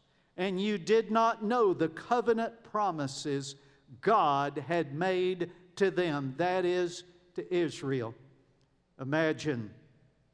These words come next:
think about all the promises that God made to Abraham, Isaac, to Jacob, to Joseph, to, think about all the promises that he had made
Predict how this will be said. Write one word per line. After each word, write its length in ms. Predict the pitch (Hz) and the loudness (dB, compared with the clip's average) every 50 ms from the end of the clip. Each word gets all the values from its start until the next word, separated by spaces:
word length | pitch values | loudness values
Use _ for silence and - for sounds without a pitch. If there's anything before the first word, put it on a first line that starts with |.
| _ _ _ | _ _ _
think 180 | - 196 190 - | -4 -4 -4 -2
about 240 | 147 165 165 151 139 | 0 2 2 4 4
all 440 | 151 165 170 185 196 196 202 214 | 4 4 4 4 4 2 2 0
the 120 | 208 - 180 | 0 -2 -6
promises 760 | 175 - - 180 170 165 151 143 135 135 - - 139 120 - | -6 -4 -2 -2 -2 0 -2 -4 -6 -6 -6 -8 -10 -10 -8
that 180 | - 160 156 - | -10 -10 -6 -2
God 320 | 160 170 170 165 151 143 | 0 2 2 2 0 0
made 240 | 151 170 170 165 160 | -2 0 0 0 -2
to 100 | 170 165 - | -4 -4 -2
Abraham, 600 | 165 165 170 156 151 139 127 143 143 135 135 135 | -4 -4 -2 -2 -2 -2 -2 -2 -2 -2 -4 -4
Isaac, 680 | 143 151 165 175 170 170 165 156 139 123 - - 123 117 - - _ _ _ _ _ _ _ - | -6 -4 -2 -2 0 0 0 -2 -4 -6 -8 -10 -10 -12 -14 -18 _ _ _ _ _ _ _ -6
to 120 | 165 160 | -6 -6
Jacob, 720 | 160 165 - - 170 175 180 170 175 - 160 139 117 117 - - - - _ _ _ _ _ _ _ _ _ _ _ _ _ | -6 -6 -4 0 0 2 2 0 0 -2 -2 -2 -2 -4 -12 -20 -20 -20 _ _ _ _ _ _ _ _ _ _ _ _ _
to 100 | - 165 | -10 -10
Joseph, 580 | 151 131 - 190 196 196 180 - - 156 135 131 - - - - _ _ _ _ _ _ _ _ - | -8 -4 -2 0 0 0 0 -2 -4 -4 -6 -6 -8 -16 -20 -20 _ _ _ _ _ _ _ _ 0
to, 260 | - 196 185 170 - - - - - - - _ _ _ _ _ _ | 2 4 4 2 0 -6 -12 -20 -20 -20 -20 _ _ _ _ _ _
think 180 | - 233 247 233 | 2 2 2 2
about 360 | 196 180 208 185 165 170 - - | 2 2 2 2 2 0 0 0
all 420 | 196 226 254 269 277 277 285 285 | 2 2 4 4 4 4 2 2
the 120 | 233 269 262 | 2 0 -4
promises 840 | - - - 233 247 226 220 202 180 151 - - - 156 143 - - | -4 -6 -6 -2 0 0 0 0 -2 -2 -4 -4 -4 -4 -4 -4 -2
that 180 | - 190 196 | 0 0 0
he 160 | 185 151 175 202 | -2 -2 -2 0
had 180 | 196 185 165 | 0 0 0
made 800 | 165 156 160 175 190 196 185 147 127 120 110 107 113 107 110 113 | -2 -2 -2 0 0 0 0 0 -2 -4 -6 -8 -8 -10 -12 -14